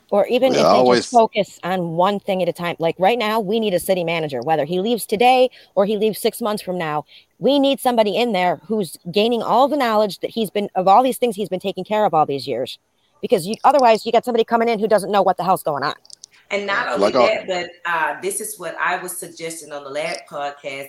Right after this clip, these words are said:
Speaker 3: which you weren't on, and people were like, "LaDonna, don't say that." But in my mind, I was thinking,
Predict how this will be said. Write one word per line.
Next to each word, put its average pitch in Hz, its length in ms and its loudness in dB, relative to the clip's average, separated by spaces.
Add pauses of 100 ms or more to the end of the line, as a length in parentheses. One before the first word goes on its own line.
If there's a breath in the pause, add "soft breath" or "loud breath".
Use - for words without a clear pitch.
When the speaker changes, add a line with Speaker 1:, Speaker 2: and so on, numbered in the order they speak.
Speaker 3:
which - 300 -18
you 156 160 -18
weren't 156 420 -10
on, 147 420 -10 (400 soft breath)
and 135 120 -18
people 156 260 -8
were 143 140 -6
like, 143 280 -8
"LaDonna, 151 500 -10
don't 151 220 -10
say 170 300 -10
that." 151 200 -8
But 143 120 -8
in 143 100 -10
my 147 120 -4
mind, 175 360 -10
I 160 60 -14
was 156 160 -14
thinking, 151 340 -14